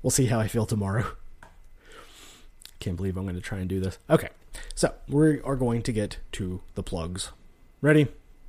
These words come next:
All right, here it comes. You wanna subscribe to the podcast. I know you do. I can feel you, um, holding your finger over your phone on that subscribe button. Please do it.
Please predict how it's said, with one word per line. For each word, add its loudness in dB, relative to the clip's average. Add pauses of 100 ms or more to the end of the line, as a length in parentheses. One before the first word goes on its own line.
All 2
right, -2 (480)
here 2
it 0
comes. -2 (840)
You 2
wanna 6
subscribe 2 (220)
to -2
the 0
podcast. -6 (340)
I 4
know 10
you 6
do. -2 (180)
I -2
can -2
feel 6
you, 4
um, -2 (1300)
holding 2
your 2
finger 0
over 0
your 0
phone 2
on 0
that -2
subscribe -2
button. -4
Please -2
do 2
it. -10